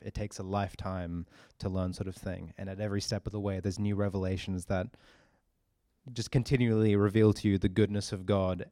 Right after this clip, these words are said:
and how much we need him. Uh, and from those four points, Sabbath as worship is actually the culmination of all these things. It's not just a little extra point to add on,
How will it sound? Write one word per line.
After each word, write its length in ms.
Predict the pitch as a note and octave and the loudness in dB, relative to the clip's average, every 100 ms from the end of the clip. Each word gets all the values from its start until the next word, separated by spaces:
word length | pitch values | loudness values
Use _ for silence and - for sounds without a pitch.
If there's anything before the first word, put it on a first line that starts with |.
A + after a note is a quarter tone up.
| - | -8
and 340 | A#2+ G#2 F#2+ - _ _ _ _ _ | -6 -4 -6 -8 _ _ _ _ _
how 220 | - A#2+ | -4 2
much 240 | A2 G2+ - | 4 4 4
we 340 | G2+ F#2+ F#2+ G#2 | 4 6 4 0
need 220 | C3 G#2 | -2 -2
him. 140 | G2+ - _ _ _ _ - - - | -2 -8 _ _ _ _ -20 -20 -14
Uh, 200 | - A2 G#2+ | -2 -2 2
and 340 | C3 A2+ A2+ - _ _ _ | 4 6 4 2 _ _ _
from 220 | F#3+ A#3 | 10 10
those 180 | F#3 - | 8 12
four 180 | D3+ | 12
points, 380 | C#3 E3+ B2+ - - _ | 12 12 8 4 -12 _
Sabbath 400 | - - F#3+ - | -2 6 8 8
as 180 | C#3+ A#2 | 6 4
worship 560 | G#2+ B2 G3+ - - - | 10 12 10 8 -2 0
is 80 | |
actually 300 | A2+ C3 - | 0 0 2
the 200 | A2+ A2+ B2 | 4 4 2
culmination 800 | - D3+ D#3 C3 B2 B2+ - G#2 | 2 4 6 6 6 2 0 -2
of 160 | G#2+ G2+ | 0 2
all 120 | G2+ | 2
these 220 | F#2 F2+ | 0 -2
things. 380 | A2 G2+ E2 - - - | -2 -2 -4 -16 -20 -8
It's 140 | - - | -8 -2
not 140 | C3 | -2
just 180 | A#2 - | -2 -6
a 20 | |
little 300 | A2+ A2 A2 - | 0 2 2 -2
extra 320 | A#2+ - A#2 | -6 -4 -6
point 300 | G#2 A#2+ G#2+ | 2 2 2
to 180 | - - | -2 -4
add 140 | A2 - | -4 0
on, 380 | A2 A2+ E2+ | 2 4 2